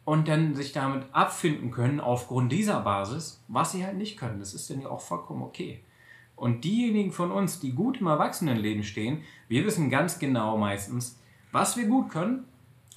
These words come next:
und wir wissen ganz genau, was wir nicht so gut können. Und das ist eine enorm große Stärke, dort reinzugehen. Und dafür brauchen wir die Ressourcenorientierung,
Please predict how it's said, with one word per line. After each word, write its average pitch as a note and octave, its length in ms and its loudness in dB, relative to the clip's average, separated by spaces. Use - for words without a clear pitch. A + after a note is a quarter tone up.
und B2 140 2
wir A2 120 0
wissen B2+ 280 -2
ganz D3+ 320 2
genau, A2 380 -2
was A#2 240 -6
wir A#2 80 -8
nicht A2+ 220 -4
so A2+ 100 -8
gut G2+ 200 -10
können. - 180 -14
Und A#2+ 180 0
das D#3 140 -2
ist D#3+ 140 -4
eine C#3 140 0
enorm A#2 680 0
große B2 360 -6
Stärke, - 520 -8
dort C3 300 2
reinzugehen. C3 600 -6
Und G#2 100 -6
dafür F3 280 4
brauchen D#3 360 2
wir - 80 -2
die C3 80 -2
Ressourcenorientierung, A2 1200 -4